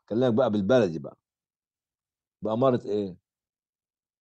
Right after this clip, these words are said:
لما ذكرت السيدة مريم في القرآن، وده المثل ده بقوله في، في كل مكان بروح فيه،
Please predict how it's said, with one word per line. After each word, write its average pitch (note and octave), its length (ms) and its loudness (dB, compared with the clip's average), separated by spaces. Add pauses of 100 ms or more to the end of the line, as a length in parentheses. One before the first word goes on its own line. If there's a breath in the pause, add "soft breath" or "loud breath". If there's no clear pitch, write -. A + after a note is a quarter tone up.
(960)
لما G#2+ 240 0
ذكرت C#3 420 0
السيدة D3 380 -4
مريم C#3+ 420 -2
في - 80 -18
القرآن، B2 460 -10
وده A#2+ 220 -4
المثل C3 380 -6
ده C#3+ 80 0
بقوله D3 360 2
في، - 160 -16 (340)
في - 240 -12
كل B3 340 4
مكان G3 280 0
بروح F3 220 -2
فيه، - 240 -20